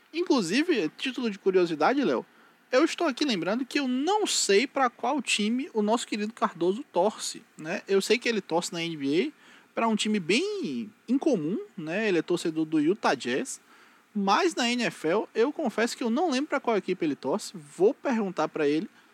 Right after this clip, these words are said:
pra poder a gente dar também um carinho especial pra essa equipe, que os nossos apoiadores merecem muitos carinhos especiais aí, de falarmos bem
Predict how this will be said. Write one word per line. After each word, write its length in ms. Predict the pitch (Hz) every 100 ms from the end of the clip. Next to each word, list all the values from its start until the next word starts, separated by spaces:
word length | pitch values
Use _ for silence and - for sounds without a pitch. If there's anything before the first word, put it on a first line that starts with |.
| _ _ _ _
pra 180 | 254 277
poder 480 | 311 202 165 254 - -
a 140 | 302
gente 260 | 165 233 -
dar 200 | - 247
também 260 | 220 156 226
um 60 |
carinho 300 | - 170 156
especial 400 | 180 170 - 151
pra 100 | -
essa 140 | 202 240
equipe, 320 | - 294 -
que 240 | 403 453
os 160 | 262 143
nossos 200 | 185 -
apoiadores 400 | - 147 147 262
merecem 400 | 170 127 156 180
muitos 240 | 143 -
carinhos 380 | - 131 135 139
especiais 560 | - 151 151 160 160 185
aí, 240 | 160 226 - - _
de 120 | - 381
falarmos 500 | - 196 190 170 -
bem 400 | 143 165 180